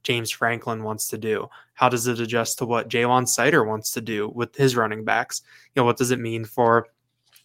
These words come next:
Marcus Higgins and the wide receivers? What does it mean for Ty Howell and his tight ends?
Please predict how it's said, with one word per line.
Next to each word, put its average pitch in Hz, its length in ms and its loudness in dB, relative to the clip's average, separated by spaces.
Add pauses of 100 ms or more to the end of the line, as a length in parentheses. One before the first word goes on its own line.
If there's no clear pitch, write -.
(140)
Marcus 123 360 6
Higgins 120 400 2
and 117 100 -4
the 113 60 0
wide 117 240 6
receivers? 113 720 -2 (340)
What 127 140 2
does 120 120 2
it 117 80 -2
mean 117 140 0
for - 160 2
Ty 117 240 4
Howell 117 360 6
and 110 120 -6
his 117 160 -4
tight 107 220 -4
ends? 110 460 -2